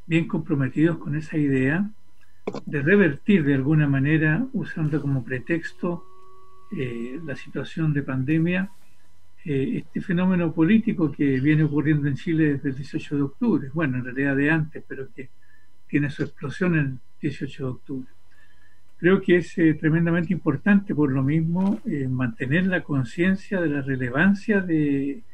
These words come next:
lo que estábamos haciendo y que la lucha por controlar la pandemia no nos impida pensar en una salida de la pandemia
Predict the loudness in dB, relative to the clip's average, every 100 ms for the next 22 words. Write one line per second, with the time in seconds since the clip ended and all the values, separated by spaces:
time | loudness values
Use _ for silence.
0 | -12 -4 -4 -2 -2 0 0 -2 0 2
1 | 2 -2 -12 -14 -14 -14 -14 -14 -14 -12
2 | -12 -4 -2 0 0 -2 -2 -2 0 0
3 | -2 -4 -4 -4 -6 -6 -6 -2 -2 -2
4 | -2 -2 0 2 2 2 -2 -4 -6 -4
5 | -4 -4 -4 -4 0 2 2 0 -4 -6
6 | -4 -4 -4 -10 -14 -12 -2 4 6 4
7 | 0 -2 2 2 2 2 -2 -2 -2 -2
8 | 2 2 2 -2